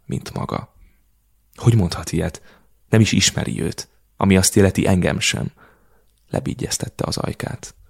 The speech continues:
Tapasztalatból beszélek. A legtöbb ember nem akarja csak úgy elhajítani a házasságát. Ön szerint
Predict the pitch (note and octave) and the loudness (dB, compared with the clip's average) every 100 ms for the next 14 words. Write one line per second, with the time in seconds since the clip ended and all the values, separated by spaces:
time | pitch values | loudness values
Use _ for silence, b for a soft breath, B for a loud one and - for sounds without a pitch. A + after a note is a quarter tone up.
0 | _ _ _ _ _ _ A#2 - - - | _ _ _ _ _ _ 0 0 0 0
1 | E2+ E2+ F2+ F2 E2 - F2 F#2 - - | 0 2 2 2 2 2 0 -2 -6 -16
2 | _ _ B B G2+ A2+ - A2+ G#2+ A2 | _ _ B B 2 2 4 4 4 6
3 | A2 G#2+ - A#2 C3 - - - - - | 6 4 4 6 6 4 0 0 -2 -4
4 | - D#2+ - D#2 - - - - - - | 0 0 0 -4 -4 -6 -4 -4 -4 -4
5 | - - - - B1+ - - _ _ _ | -2 -2 -2 -2 -4 -6 -10 _ _ _
6 | _ _ - G#2 - G2+ G2 | _ _ 4 6 6 4 2